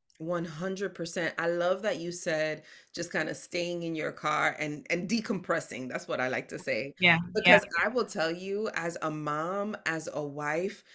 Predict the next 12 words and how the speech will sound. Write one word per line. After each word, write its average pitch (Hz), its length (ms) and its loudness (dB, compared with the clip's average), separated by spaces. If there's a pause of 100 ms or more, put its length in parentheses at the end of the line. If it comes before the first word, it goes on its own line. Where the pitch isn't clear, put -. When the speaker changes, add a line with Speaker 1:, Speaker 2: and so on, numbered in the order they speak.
(140)
Speaker 1:
sometimes 240 640 -2
after 175 300 -2
the 180 260 -8
end 170 220 -2
of 165 100 0
a 156 80 -4
very 156 280 -4
busy 160 480 -6
day, 160 540 -2 (260)
the 190 240 6
Speaker 2:
Mm. 170 260 6
Speaker 1:
last 160 580 -6